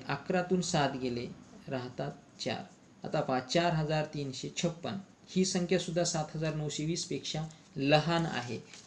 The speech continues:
म्हणून आपण काय करूया? पहा, पुन्हा शून्य दशांश असल्यामुळे इथे एक शून्य वाढतो. वाढल्यानंतर पहा, आता सात हजार नऊशे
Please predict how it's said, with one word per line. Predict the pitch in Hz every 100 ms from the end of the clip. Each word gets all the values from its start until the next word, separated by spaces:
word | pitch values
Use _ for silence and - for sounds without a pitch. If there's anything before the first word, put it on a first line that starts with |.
| 156
म्हणून | 165 185
आपण | 165 156 143 147 - - -
काय | 156 165
करूया? | 180 175 175 190 196 - -
पहा, | - 123 110 - - - - - - - - - - - - - -
पुन्हा | 196 202 180 190 - - - - - - -
शून्य | - 208 202 208
दशांश | 185 175 180 170
असल्यामुळे | 160 - 147 143
इथे | 156 -
एक | - 160 160
शून्य | - 143 160 208 - - - - -
वाढतो. | 139 123 113 - 113 - -
वाढल्यानंतर | 139 156 170 175 175 160 165
पहा, | - 120 - - -
आता | - 151 165 151 180 - - - - _ - - - - -
सात | - 180 185 185
हजार | 180 175
नऊशे | 170 165 - 175 -